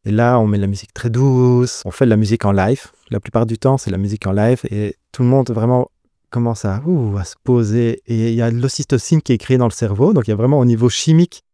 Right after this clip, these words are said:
il y a énormément d'ocytocine qui est créée. Et donc, il y a un sentiment de bien-être et d'amour qui est là, avec des personnes qui finalement ne sont pas des personnes de notre famille et qui sont, euh, voilà, ils font partie de la famille de la Love Community, mais pas de la famille du sang.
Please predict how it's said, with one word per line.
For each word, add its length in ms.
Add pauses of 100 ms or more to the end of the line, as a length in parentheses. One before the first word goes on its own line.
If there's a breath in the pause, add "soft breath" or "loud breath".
(140)
il 80
y 60
a 40
énormément 460
d'ocytocine 560
qui 120
est 60
créée. 380
Et 60
donc, 140
il 20
y 20
a 40
un 40
sentiment 840
de 80
bien-être 540
et 20
d'amour 440
qui 120
est 60
là, 160 (280)
avec 200
des 80
personnes 360
qui 140
finalement 540
ne 140
sont 140
pas 80
des 80
personnes 220
de 80
notre 180
famille 520
et 180
qui 160
sont, 340
euh, 40 (280)
voilà, 160
ils 80
font 140
partie 200
de 100
la 100
famille 240
de 60
la 60
Love 180
Community, 440 (140)
mais 240 (260)
pas 180
de 120
la 120
famille 460
du 180
sang. 260